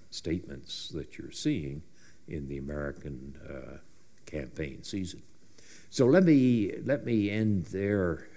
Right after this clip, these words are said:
um, uh, Manuel, and, uh, throw it open for our conversation. But I hope that gives you a little perspective of, uh, of some deeper roots of what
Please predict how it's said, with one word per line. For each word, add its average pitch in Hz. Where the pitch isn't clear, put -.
um, 71
uh, 69
Manuel, 76
and, 71
uh, 67
throw 87
it 69
open 76
for 76
our 71
conversation. 78
But 98
I 95
hope 107
that 78
gives 82
you 82
a 82
little 117
perspective 78
of, 73
uh, 71
of -
some 67
deeper 117
roots 80
of 71
what 76